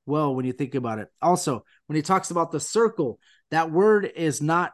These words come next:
sphere in, in the Gre-, in the Hebrew or the Greek. They use the word circle, right? It's not, um, a globe. It's not a ball. Uh, the reason why I know that is because in I, he,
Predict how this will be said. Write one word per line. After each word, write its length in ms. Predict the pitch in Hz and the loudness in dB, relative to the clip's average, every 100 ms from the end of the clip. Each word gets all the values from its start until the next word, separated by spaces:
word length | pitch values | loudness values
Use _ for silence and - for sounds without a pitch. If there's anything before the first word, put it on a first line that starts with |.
| _ | _
sphere 560 | - - 214 214 180 156 | -14 -6 2 6 6 4
in, 280 | - 151 151 | -2 -6 -6
in 220 | 151 147 | -4 -4
the 80 | 131 | -4
Gre-, 240 | 117 139 | -4 -4
in 180 | 147 143 | -4 -6
the 80 | 127 | -4
Hebrew 460 | 170 202 170 190 | -2 0 4 4
or 320 | 190 170 208 | 2 4 4
the 100 | 185 | 6
Greek. 460 | 147 127 131 104 - _ _ _ - | 4 2 0 -2 -10 _ _ _ -2
They 80 | |
use 200 | 151 180 | 0 0
the 100 | 175 | 0
word 260 | 147 151 147 | 0 0 0
circle, 600 | - 214 226 220 123 95 _ _ _ | -2 0 0 0 -4 -4 _ _ _
right? 260 | 123 151 175 - | -6 -4 -6 -10
It's 220 | 131 - | -14 -6
not, 280 | 160 170 - | -4 -4 -6
um, 500 | 147 151 147 139 120 _ _ - | -4 -2 0 -2 -8 _ _ -14
a 80 | |
globe. 560 | 127 131 147 175 196 190 | -8 0 4 6 4 2
It's 140 | 135 - | -6 -4
not 200 | 156 147 | 0 0
a 80 | 120 - | -2 -4
ball. 560 | 151 175 180 214 220 _ _ _ | 0 2 2 0 -4 _ _ _
Uh, 220 | - 143 139 | -2 0 2
the 100 | 139 | 0
reason 240 | 151 165 | 0 0
why 140 | 160 | 0
I 80 | 151 | 0
know 180 | 147 175 | 2 2
that 280 | 202 202 - | 4 2 0
is 140 | 147 131 | -8 -6
because 380 | 143 156 139 | -4 -2 -2
in 140 | 135 123 - | -2 -4 -4
I, 360 | 147 156 156 | -2 0 -2
he, 200 | - 143 | -4 -10